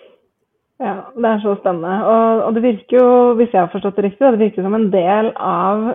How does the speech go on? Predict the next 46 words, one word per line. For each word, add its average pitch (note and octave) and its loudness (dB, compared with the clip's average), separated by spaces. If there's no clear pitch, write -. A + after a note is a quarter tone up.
forskningen F#3+ -6
på A#3 -2
hjernen F#3+ -2
har - -4
endret F3+ -2
seg F3+ -2
litt, G3+ -6
eh, G3 4
de G3+ -2
siste - -2
årene G3+ 2
også. D4 0
Altså, G#3+ 0
så, A#3 -2
så A3 -4
det A#3+ 8
gjør F#3+ 4
det A#3+ 4
litt G#3+ -2
interessant G3+ -2
at G#3+ -6
det A3 0
er G#3+ -2
så A3+ -2
mye G#3+ 2
man F#3 0
fortsatt G#3 -6
kan G3+ 0
oppdage, F#3 -2
da, C4+ 2
som, G#3 0
om A3+ 2
hvordan G3 2
hjernen F#3+ -2
faktisk - -4
fungerer. C4 2
Og A3 -2
det, A3 0
det B3+ 2
synes C4 -2
jeg, F3+ 0
det A3 -2
trigger C4 -2
meg D3 -4
litt, G3+ -2
at, G3+ -2